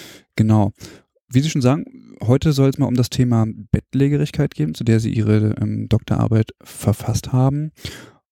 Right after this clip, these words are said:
Und ich finde das interessant, dass Sie erstmal sagen, okay, Sie sind über das Thema Sprache und Pflege eigentlich an, an dieses Thema gekommen. Wie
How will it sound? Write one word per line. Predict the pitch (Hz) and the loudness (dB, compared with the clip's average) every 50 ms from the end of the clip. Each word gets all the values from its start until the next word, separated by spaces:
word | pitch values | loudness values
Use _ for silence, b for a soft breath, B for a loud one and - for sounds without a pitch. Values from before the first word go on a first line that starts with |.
| _ - | _ 0
Und | 117 113 113 113 117 113 - | 2 4 4 4 2 0 -4
ich | 113 - | -4 -2
finde | - 156 151 | 0 0 0
das | 151 - | 0 0
interessant, | 135 135 127 - 156 151 - | 0 -2 0 0 0 0 0
dass | 139 123 - | -2 -2 0
Sie | - 120 117 120 120 117 B B B B B B B | 0 2 2 2 0 0 B B B B B B B
erstmal | - 117 - - 123 110 | -2 0 2 2 2 2
sagen, | 117 117 120 117 - | 4 2 2 0 -2
okay, | 113 - 127 | -2 0 0
Sie | 120 113 | 2 2
sind | 117 127 131 - | 2 0 0 -2
über | - 123 120 117 | -2 0 2 2
das | 117 113 - | 2 0 0
Thema | - - 117 110 107 107 110 | -2 -2 0 2 2 0 0
Sprache | - - - - - 101 98 101 117 127 - 147 135 | -2 -4 -2 -2 -2 0 0 -2 -2 -2 -2 -2 -2
und | 131 127 | -2 -4
Pflege | - - 123 120 135 139 143 143 - | -4 -2 0 2 2 2 2 0 0
eigentlich | - 131 131 - 139 135 - - | -2 -2 -2 -2 -4 -6 -4 -4
an, | 127 127 127 127 127 123 117 - | -4 -2 -2 -2 -4 -6 -4 -2
an | 127 123 120 | -2 0 0
dieses | 123 123 123 127 - | 0 0 -2 -2 -4
Thema | - - 135 135 143 143 135 | -2 -2 0 0 2 0 0
gekommen. | 131 123 - - 131 127 139 143 - B B B B 110 | 0 -2 -2 -2 -2 0 -2 -4 -8 B B B B -4
Wie | 113 123 135 143 147 147 147 139 | -2 -2 0 0 2 2 2 0